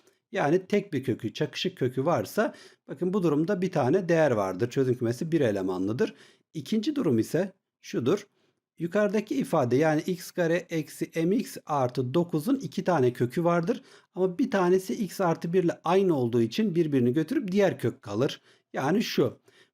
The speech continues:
Bakın burası bir, burası x olacak. Yine x olacak. Dokuz olması için buranın da dokuz. Çarpımlara dokuzu verecek. Çapraz çarpımları ortadakini veriyordu. Bakın dokuz x, bir x daha on x olacak ortadaki. Ama orada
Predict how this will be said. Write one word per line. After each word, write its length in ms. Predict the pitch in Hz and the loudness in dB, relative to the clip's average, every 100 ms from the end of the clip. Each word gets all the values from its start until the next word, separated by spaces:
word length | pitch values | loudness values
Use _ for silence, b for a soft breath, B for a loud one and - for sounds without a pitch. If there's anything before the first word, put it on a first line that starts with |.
| - | -14
Bakın 240 | - 185 | -6 0
burası 520 | 185 156 - 120 123 | 2 2 0 -4 -2
bir, 440 | 135 185 - - _ _ - | 2 2 0 -10 _ _ -8
burası 300 | 143 127 - | -6 -6 -6
x 300 | 151 135 135 | -8 -6 -2
olacak. 560 | 110 107 160 202 - | 0 0 0 0 -4
Yine 220 | 156 135 | -2 -2
x 260 | 156 170 - | 0 -4 0
olacak. 440 | 160 143 180 185 | 0 2 0 -2
Dokuz 280 | 160 156 185 | -4 -2 2
olması 420 | 160 135 123 - | 2 2 2 0
için 220 | 135 233 202 | -4 -2 0
buranın 220 | 151 160 | 0 0
da 160 | 202 | 2
dokuz. 360 | 160 131 120 - b b | 2 2 0 -4 b b
Çarpımlara 560 | - 160 120 117 110 113 | -4 -2 0 0 0 0
dokuzu 360 | 147 165 156 160 | 0 -2 -4 -2
verecek. 380 | 160 160 190 | 0 0 0
Çapraz 360 | - 180 185 175 | 0 0 2 0
çarpımları 480 | 151 127 135 143 220 | 0 -2 0 0 2
ortadakini 540 | 185 156 139 135 143 | 0 2 0 0 0
veriyordu. 460 | 117 95 104 196 208 B B - | 0 0 0 0 -2 B B -16
Bakın 240 | - 147 | -12 0
dokuz 300 | 175 170 135 | 0 0 0
x, 160 | 131 131 | 0 0
bir 140 | 156 151 | 0 0
x 220 | 120 - | 0 -2
daha 240 | 202 233 - | -4 -2 0
on 180 | 185 | 4
x 220 | 131 - 120 | 4 2 -2
olacak 380 | 104 92 104 | -2 -4 -4
ortadaki. 640 | 120 110 110 104 101 233 - B B B B | -2 -4 -2 -2 0 -2 -2 B B B B
Ama 180 | 196 190 | 2 4
orada 240 | 190 175 | 4 0